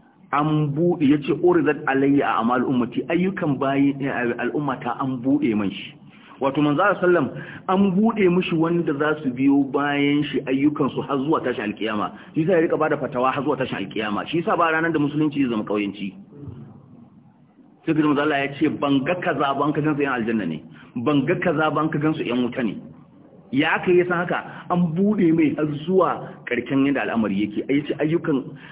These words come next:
al'umma na gaba ɗaya an buɗe min shi na hango shi. Kuma ba wani abu bako ne ba, annabawa da yawa an musu haka. Ko annabi Ibrahim, Qur'ani ya tabbatar da wannan.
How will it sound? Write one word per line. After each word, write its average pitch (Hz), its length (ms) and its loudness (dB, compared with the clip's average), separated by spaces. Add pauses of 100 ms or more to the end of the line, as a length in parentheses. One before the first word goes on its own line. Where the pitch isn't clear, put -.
(240)
al'umma 139 460 0
na 139 180 2
gaba 156 380 0
ɗaya 254 280 2
an 247 140 0
buɗe 202 320 0
min 156 100 2
shi 123 140 -2
na 107 140 -4
hango 95 320 -2
shi. - 260 -14 (640)
Kuma 143 140 0
ba 147 80 4 (120)
wani 139 60 0
abu 131 180 2
bako 113 320 2
ne 117 120 2
ba, 113 260 -2 (240)
annabawa 135 380 2
da 120 60 4
yawa 117 160 2
an 107 140 0
musu 113 160 -4
haka. 95 240 -4 (1080)
Ko 156 80 2
annabi 147 240 4
Ibrahim, 131 280 2
Qur'ani 131 240 0
ya 123 60 -2
tabbatar 127 320 -4
da 117 80 -2
wannan. 101 260 -2